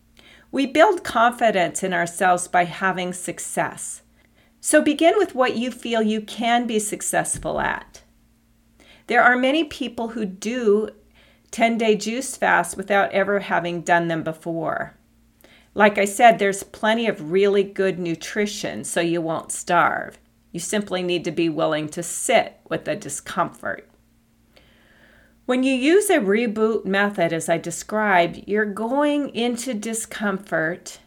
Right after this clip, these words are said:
and the fear. You're developing courage and building your self-worth and belief in yourself to take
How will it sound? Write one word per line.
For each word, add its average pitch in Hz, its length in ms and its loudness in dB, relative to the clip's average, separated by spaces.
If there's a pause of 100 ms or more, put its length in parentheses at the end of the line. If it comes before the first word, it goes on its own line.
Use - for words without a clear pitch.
(300)
and 180 480 -2 (220)
the 202 80 -4
fear. - 720 -6 (1300)
You're 226 180 0
developing 240 720 2
courage - 1000 -4 (100)
and 180 180 -4
building 214 440 2
your 190 100 0
self-worth 165 960 0 (640)
and 190 300 2
belief 190 500 0
in 208 120 0
yourself 165 640 2
to 196 80 -6
take 185 380 -6